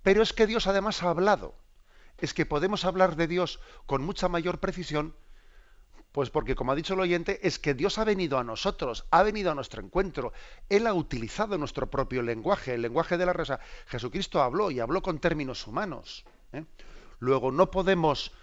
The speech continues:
dudar de la validez de este lenguaje para hablar con Dios cuando Jesús mismo, el Dios encarnado, lo utilizó. ¿Mm? O sea, es decir, que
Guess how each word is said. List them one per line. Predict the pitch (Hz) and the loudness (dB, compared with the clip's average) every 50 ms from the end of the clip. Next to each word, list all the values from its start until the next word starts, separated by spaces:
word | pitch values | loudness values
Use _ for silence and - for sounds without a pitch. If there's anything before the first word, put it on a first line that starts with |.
| - - - - | -20 -20 -20 -14
dudar | - 131 110 135 135 131 147 180 185 170 131 120 | -12 -6 -2 0 2 6 8 8 8 8 6 6
de | 139 139 131 | 6 6 8
la | 127 123 123 | 8 8 8
validez | 127 127 120 123 113 131 190 165 113 120 | 8 6 6 4 4 6 6 6 6 4
de | 156 | 4
este | 147 - - 160 | 4 4 4 4
lenguaje | 151 147 139 156 196 - - - | 4 4 6 6 4 4 4 0
para | - 123 117 | -2 0 0
hablar | 110 123 139 156 160 | 2 4 4 4 4
con | - 180 180 | 4 0 0
Dios | 160 165 180 190 - - - - - - - | 2 2 0 0 -2 -4 -8 -8 -8 -4 4
cuando | - 147 139 139 135 | 6 6 6 6 4
Jesús | - - 127 - - 226 247 - 190 | 2 2 0 0 0 0 0 2 2
mismo, | 175 175 156 113 135 131 127 | 2 2 2 2 2 2 2
el | 123 110 | 2 4
Dios | 123 180 - - | 4 4 4 4
encarnado, | 156 147 143 - 147 139 131 135 143 143 135 135 | 4 2 4 6 6 6 6 6 6 6 6 6
lo | 135 131 135 | 6 6 4
utilizó. | 127 - - 117 113 107 - - 101 95 85 - - - - - - - - - - - | 4 2 0 0 0 0 -2 -2 -6 -6 -6 -8 -14 -20 -20 -20 -20 -20 -20 -20 -14 -10
¿Mm? | 135 151 | -10 -10
O | 202 - - - - - - - - - - - - - - - - | -10 -12 -18 -20 -20 -18 -16 -14 -14 -14 -14 -16 -16 -16 -18 -12 -6
sea, | - 120 | -2 2
es | 117 | 2
decir, | 147 131 139 135 131 | 4 4 4 2 2
que | - 127 120 - - - | 2 2 0 0 -2 -10